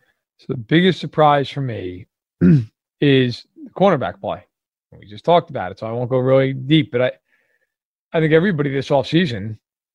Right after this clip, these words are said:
kinda came into the year going, "Okay, well, what are we gonna do with corner?" Because Breeland suspended the first four games. He'll be back. He's suspended. Charvarius Ward played well last season and at the end of his rookie year, but is not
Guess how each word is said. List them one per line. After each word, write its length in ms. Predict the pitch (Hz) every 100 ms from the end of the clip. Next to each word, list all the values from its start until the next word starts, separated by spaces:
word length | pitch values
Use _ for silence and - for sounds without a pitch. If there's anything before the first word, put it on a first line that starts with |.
| _ _ -
kinda 160 | 139 151
came 240 | 147 151
into 160 | 151 131
the 80 | 131
year 160 | 165
going, 240 | 139 127 127
"Okay, 180 | 123 143
well, 100 | 120
what 120 | 151
are 60 |
we 80 | 175
gonna 120 | 175
do 80 | 165
with 140 | 160 -
corner?" 460 | 170 160 87 - 175
Because 760 | 127 - 147 143 135 123 - - _ _ _ _ _
Breeland 220 | 156 170 165
suspended 360 | - 165 151
the 40 | 131
first 220 | 147 127
four 160 | 151 131
games. 260 | 110 113
He'll 80 | 160
be 80 | 147
back. 380 | 127 104 92 113
He's 160 | - -
suspended. 460 | - 92 85 - - _ _ _ _ _ _ _ _ _ -
Charvarius 440 | 135 143 151 135
Ward 240 | 139 143 -
played 180 | 135
well 220 | 127 123 120
last 260 | 113 104
season 380 | 117 98 107 131 _ _ _ -
and 120 | 135
at 60 | 120
the 100 | 120
end 80 | 107
of 60 |
his 120 | 101 98
rookie 200 | 95 101
year, 200 | 101 117
but 180 | 127
is 160 | 170 120
not 240 | 147 139